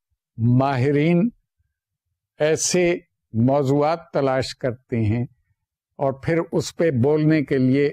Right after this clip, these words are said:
ऐसी शख्सियात को इनवाइट किया जाता है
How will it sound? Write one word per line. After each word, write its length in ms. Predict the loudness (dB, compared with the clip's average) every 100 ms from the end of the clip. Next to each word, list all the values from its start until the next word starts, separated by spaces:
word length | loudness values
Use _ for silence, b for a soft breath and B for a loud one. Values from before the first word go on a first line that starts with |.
| -4 -4
ऐसी 360 | -2 -2 -2 -2
शख्सियात 720 | -2 -4 -4 -2 0 -2 -6 _
को 300 | -2 0 -2 _ _ _ -2
इनवाइट 460 | 0 2 0 -4
किया 280 | -4 -2 0
जाता 400 | 0 -2 -4 -6 -6
है 200 | -6